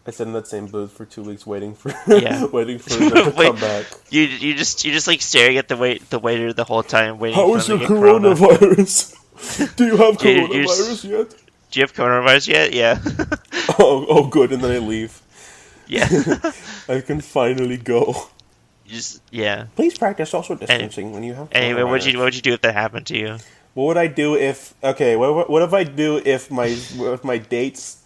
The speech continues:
Speaker 1: hoovered up my date
Speaker 2: <laughs>
Speaker 1: money,
Speaker 2: What?
Speaker 1: my tip
Speaker 2: Your
Speaker 1: money,
Speaker 2: tip money.
Speaker 1: and then I, and then I re-, tried to re-, get it, get her to regurgitate it,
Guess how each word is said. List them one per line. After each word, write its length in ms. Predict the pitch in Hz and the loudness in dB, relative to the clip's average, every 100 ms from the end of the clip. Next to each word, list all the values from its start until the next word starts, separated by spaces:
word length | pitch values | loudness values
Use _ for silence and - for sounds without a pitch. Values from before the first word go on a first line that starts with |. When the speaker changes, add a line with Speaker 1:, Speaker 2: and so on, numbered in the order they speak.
| _ - - | _ -20 -14
Speaker 1:
hoovered 480 | 131 147 143 160 147 | -8 -6 -4 -2 0
up 220 | 135 - | 0 -2
my 300 | 120 113 113 107 104 - | -4 -4 -2 -4 -6 -4
date 240 | 120 127 113 | -4 -2 -4
Speaker 2:
<laughs> 20 | |
Speaker 1:
money, 340 | 107 104 95 | -6 -4 -2
Speaker 2:
What? 220 | 147 151 - _ _ - | 0 0 -2 _ _ -10
Speaker 1:
my 100 | 117 | -8
tip 280 | 107 160 151 | -4 -2 -2
Speaker 2:
Your 60 | 123 | -2
Speaker 1:
money, 120 | 107 | -2
Speaker 2:
tip 180 | 104 131 | 0 2
money. 320 | 123 120 117 | 2 0 0
Speaker 1:
and 160 | 127 123 | -4 0
then 120 | 139 | 0
I, 100 | 143 139 135 | 2 2 0
and 160 | 127 127 | -2 -2
then 80 | 147 | -2
I 40 | |
re-, 280 | 139 131 117 | -2 -4 -6
tried 180 | - 131 | -6 -6
to 120 | - 131 | -4 -4
re-, 100 | 120 | -4
get 180 | 123 117 | 0 0
it, 240 | 98 - | 0 -8
get 120 | 123 | -6
her 100 | 120 | -4
to 140 | 117 117 | -4 -6
regurgitate 720 | 117 107 123 120 113 127 104 | -6 -4 -4 -4 -6 -2 -2
it, 220 | 104 | -2